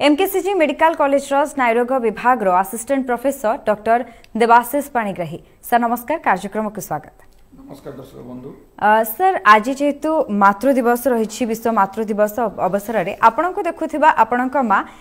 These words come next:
Speaker 1: ଏବଂ, ଅ, ସାରା ବିଶ୍ୱର ମାମାନଙ୍କୁ ଆପଣଙ୍କର, ଅ, କ'ଣ ରହିବ ବାର୍ତ୍ତା?
Speaker 2: ଅ, ବିଶ୍ୱ ମାତୃ ଦିବସ ଉପଲକ୍ଷେ ମୁଁ ସମସ୍ତଙ୍କୁ ହାର୍ଦ୍ଦିକ ଅଭିନନ୍ଦନ ଜଣାଉଛି।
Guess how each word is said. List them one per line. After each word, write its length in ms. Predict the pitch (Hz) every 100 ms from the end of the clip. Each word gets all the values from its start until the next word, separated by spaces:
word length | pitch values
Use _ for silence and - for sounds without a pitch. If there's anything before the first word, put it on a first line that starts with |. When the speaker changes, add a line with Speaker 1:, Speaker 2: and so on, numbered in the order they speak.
| -
Speaker 1:
ଏବଂ, 300 | - 277 311
ଅ, 180 | 233 247
ସାରା 260 | 240 262 269
ବିଶ୍ୱର 500 | 233 233 269 269 285
ମାମାନଙ୍କୁ 640 | 214 214 233 269 262 262 285
ଆପଣଙ୍କର, 540 | 226 208 208 220 220 - - -
ଅ, 80 | 202
କ'ଣ 220 | 247 254
ରହିବ 260 | 190 170 160
ବାର୍ତ୍ତା? 300 | 156 - - _ _ _ _ _ _ -
Speaker 2:
ଅ, 360 | 123 123 120 117
ବିଶ୍ୱ 280 | 117 127 139
ମାତୃ 240 | 131 135
ଦିବସ 260 | 135 139 147
ଉପଲକ୍ଷେ 460 | 135 135 135 156
ମୁଁ 80 | 143 -
ସମସ୍ତଙ୍କୁ 400 | 123 120 127 123
ହାର୍ଦ୍ଦିକ 340 | 113 110 123
ଅଭିନନ୍ଦନ 480 | 123 - 120 117 123
ଜଣାଉଛି। 440 | 117 123 117 160